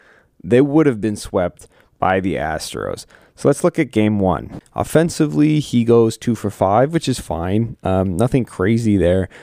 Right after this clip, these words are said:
What really we're looking at is his pitching, right? Because Shohei had that time off to rest his cracked fingernail and his blister on his pitching hand. We've seen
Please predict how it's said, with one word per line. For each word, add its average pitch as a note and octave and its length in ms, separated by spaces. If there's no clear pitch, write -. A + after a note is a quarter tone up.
What - 240
really C#3 560
we're B2 200
looking A2+ 360
at F#2 160
is F#2+ 100
his G2+ 140
pitching, D2 460
right? - 280
Because G2 340
Shohei A2 460
had G#2 300
that - 320
time A#2+ 320
off G#2 260
to F#2 100
rest G2+ 380
his G#2 240
cracked - 580
fingernail G2 640
and G2+ 260
his G#2+ 160
blister A#2 640
on G2 180
his A2 200
pitching A2 340
hand. A2+ 400
We've A2 260
seen C#3+ 640